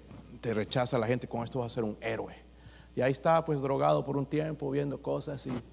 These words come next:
pero pasa ese efecto y otra vez necesita más. Las drogas, el alcohol,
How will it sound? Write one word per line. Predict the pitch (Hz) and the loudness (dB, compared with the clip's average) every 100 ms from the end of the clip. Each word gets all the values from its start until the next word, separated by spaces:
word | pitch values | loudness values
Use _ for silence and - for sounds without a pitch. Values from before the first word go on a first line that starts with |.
| - - - | -20 -20 -4
pero | - 123 | 2 6
pasa | 147 147 | 8 6
ese | 139 135 | 4 2
efecto | - 151 147 135 | 2 0 4 2
y | |
otra | 139 135 | 4 2
vez | 135 | 2
necesita | 123 117 107 139 131 | 0 -2 -2 -2 -2
más. | 123 131 135 - - - - - - | -2 -2 -2 -6 -10 -16 -20 -16 -2
Las | 123 110 | -2 2
drogas, | 127 139 135 123 - - | 6 6 6 2 -4 -2
el | 113 | 0
alcohol, | 131 - 135 135 127 | 0 4 4 4 2